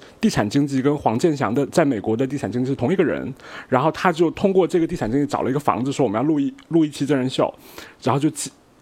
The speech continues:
那个地产经纪没有经过黄健翔同意，就让卡戴珊进去录了，然后录，走的时候完全没有收拾，然后卡-，黄健翔跟他老婆回美国之后，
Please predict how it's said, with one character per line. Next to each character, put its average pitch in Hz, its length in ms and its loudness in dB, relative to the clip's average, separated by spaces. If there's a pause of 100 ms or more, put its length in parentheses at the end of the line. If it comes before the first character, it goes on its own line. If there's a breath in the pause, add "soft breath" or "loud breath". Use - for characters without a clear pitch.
(120)
那 196 140 2
个 151 260 2
地 208 120 -2
产 127 180 0
经 170 160 2
纪 160 140 0
没 135 140 2
有 175 100 0
经 156 180 -2
过 147 160 0
黄 113 220 -2
健 139 120 0
翔 117 180 -2
同 110 220 -2
意， 143 200 0 (320 loud breath)
就 180 400 2
让 139 280 -2 (120)
卡 - 140 -2
戴 123 100 4
珊 131 180 0
进 139 180 -4
去 131 180 -2
录 131 220 2
了， - 180 -10 (240 loud breath)
然 156 120 2
后 196 60 0
录， 214 140 -4 (100)
走 120 180 0
的 131 120 0
时 143 100 -4
候 143 140 0 (100)
完 123 120 4
全 190 140 0
没 151 80 0
有 123 120 0
收 120 260 0
拾， - 240 -8 (380 loud breath)
然 135 120 0
后 160 80 2
卡-， - 220 -12 (120)
黄 135 260 0
健 160 180 2
翔 123 240 0
跟 147 100 0
他 151 120 -2
老 120 100 2
婆 117 100 -2
回 123 200 0
美 120 120 -2
国 104 200 -4
之 120 120 -4
后， 117 240 -2